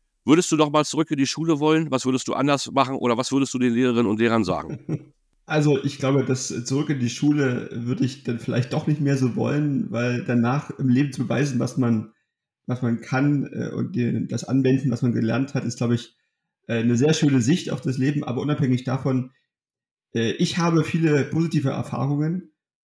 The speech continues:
Speaker 2: an, an die Schulzeit. Natürlich gab es auch Situationen und, äh, davon auch viele, wo man als Schüler, äh, durch einzelne Lehrer, aber auch durch das System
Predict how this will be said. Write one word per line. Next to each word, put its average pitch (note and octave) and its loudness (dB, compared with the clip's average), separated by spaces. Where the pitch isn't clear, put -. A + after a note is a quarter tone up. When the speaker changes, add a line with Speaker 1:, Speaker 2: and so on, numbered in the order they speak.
Speaker 2:
an, B2 2
an - -4
die A#2+ 0
Schulzeit. E3 -2
Natürlich D#3+ -2
gab C#3 -4
es D3 -2
auch C3 -2
Situationen C#3+ 0
und, A#2 -2
äh, - -8
davon B2 -4
auch A2+ -6
viele, D#3 0
wo B2+ -4
man B2 0
als A2+ -6
Schüler, C#3+ 0
äh, - -10
durch - -8
einzelne A#2+ -4
Lehrer, D3 -2
aber - -6
auch - -4
durch C3 -6
das B2 -4
System C3 -2